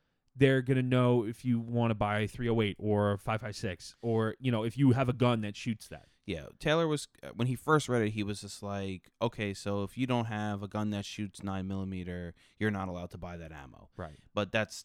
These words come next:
Speaker 2: not really how it reads. It reads that if you're not authorized to own that gun, so if you're a prohibited possessor, es-, essentially, you're not allowed to buy any ammunition 'cause you're not allowed to own any firearm.
Speaker 1: Right. So this is what they're trying to do, which is similar to what they were trying to do in the safe Act, but ultimately didn't get funded. So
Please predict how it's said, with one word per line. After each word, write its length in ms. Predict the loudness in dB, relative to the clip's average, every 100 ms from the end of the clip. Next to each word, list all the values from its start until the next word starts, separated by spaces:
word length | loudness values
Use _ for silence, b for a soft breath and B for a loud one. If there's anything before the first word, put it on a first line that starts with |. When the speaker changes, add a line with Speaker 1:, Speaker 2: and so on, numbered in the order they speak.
| _ -8
Speaker 2:
not 360 | -4 0 -2 -4
really 320 | 0 2 2
how 240 | -2 -4 -4
it 40 |
reads. 440 | -4 -6 -2 -2 -2
It 140 | -4
reads 340 | -4 -6 -6 -4
that 180 | -4 -4
if 140 | -6
you're 80 | -4
not 200 | -4 -6
authorized 920 | -6 -6 -6 -6 -8 -8 -10 -12 -14 _
to 200 | -12 -12 -8
own 440 | -6 -4 -4 -6
that 300 | -10 -12 -14 -12
gun, 380 | -12 -10 -14 -16 _
so 320 | -4 0 0 -2
if 140 | -6
you're 100 | -6
a 40 | -6
prohibited 420 | -6 -2 -2 -4
possessor, 500 | -6 -10 -12 -14 -16
es-, 120 | -18 -16
essentially, 420 | -14 -14 -14 -12
you're 80 | -6
not 100 | -4
allowed 120 | -4 -4
to 40 |
buy 140 | -10 -8
any 220 | -4 -4
ammunition 560 | -4 -8 -12 -16 -20 -8
'cause 160 | -6 -4
you're 80 |
not 60 | -6
allowed 100 | -8
to 80 | -8
own 260 | -8 -8 -10
any 160 | -14
firearm. 480 | -14 -16 -16 -18 -4
Speaker 1:
Right. 240 | -2 -2 -4
So 240 | 0 2 2
this 180 | 0
is 140 | -2 -2
what 160 | -2
they're 100 | -2
trying 240 | -4 -2 -4
to 60 |
do, 160 | -4 -6
which 180 | -6 -6
is 80 | -8
similar 320 | -6 -2 2
to 100 | 4
what 200 | 2 2
they 60 |
were 100 | 0
trying 260 | 0 0 0
to 60 | 0
do 240 | 0 0
in 80 | -2
the 60 |
safe 380 | -4 -4 -4 -2
Act, 300 | -6 -6 -6
but 120 | -8 -2
ultimately 460 | -2 -2 -8 -8
didn't 240 | -10 -10 -8
get 140 | -12 -12
funded. 360 | -14 -14 -16
So 340 | -10 -4 -2